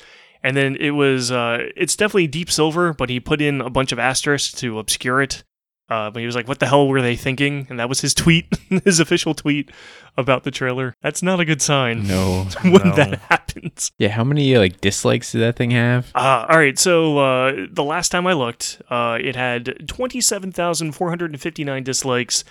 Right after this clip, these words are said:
Speaker 1: and that is to three thousand six hundred and seventy-six likes.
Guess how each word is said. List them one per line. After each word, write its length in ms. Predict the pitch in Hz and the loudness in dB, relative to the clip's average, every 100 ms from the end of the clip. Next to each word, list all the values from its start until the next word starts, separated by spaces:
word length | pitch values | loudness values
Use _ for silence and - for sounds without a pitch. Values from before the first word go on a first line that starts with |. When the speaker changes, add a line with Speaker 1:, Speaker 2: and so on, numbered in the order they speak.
| - _ | -20 _
Speaker 1:
and 180 | 127 123 | -4 -2
that 220 | 131 165 | 0 2
is 180 | 170 147 | 2 0
to 440 | - 160 147 139 - | 0 2 4 2 -2
three 300 | - 160 175 | -10 -4 -2
thousand 400 | 160 165 147 151 | 0 0 -2 -4
six 180 | 156 143 | -6 -6
hundred 400 | 147 139 127 - | -4 -4 -6 -8
and 200 | 135 123 | -8 -4
seventy-six 600 | 135 131 120 127 117 - - | -4 -2 -2 -2 -4 -10 -6
likes. 480 | 123 104 - - | -6 -6 -6 -8